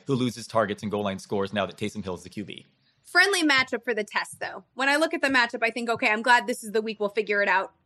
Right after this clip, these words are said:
Speaker 2: It doesn't
Speaker 1: Totally.
Speaker 2: seem like it'll be too boom or bust because the other, the, because the Falcons are so generous. Another team that's been in the news, the Las Vegas Raiders are traveling across the country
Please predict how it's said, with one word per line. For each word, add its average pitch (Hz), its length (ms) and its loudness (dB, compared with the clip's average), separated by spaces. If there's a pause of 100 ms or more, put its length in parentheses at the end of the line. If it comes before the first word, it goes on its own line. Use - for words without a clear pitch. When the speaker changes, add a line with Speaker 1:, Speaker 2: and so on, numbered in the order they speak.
(120)
Speaker 2:
It 226 100 -8
doesn't 226 220 2
Speaker 1:
Totally. 226 160 -2
Speaker 2:
seem 226 80 -2
like 214 160 -2
it'll 214 100 2
be 208 160 -2
too 240 220 -2
boom 208 180 -2
or 196 60 -2
bust 190 260 0
because 196 300 -4
the 202 120 -4
other, 196 280 -2 (140)
the, 214 120 2
because 214 300 -4
the 196 80 -2
Falcons 196 320 -2
are 185 80 -6
so 196 160 -4
generous. 185 380 -4 (1080)
Another 370 560 6
team 277 380 0
that's 254 180 2
been 254 220 2
in 247 100 2
the 247 80 4
news, 233 400 4
the 240 140 0
Las 277 320 6
Vegas 311 340 0
Raiders 320 380 2
are 262 100 2
traveling 269 760 2
across 302 440 4
the 294 120 0
country 294 600 0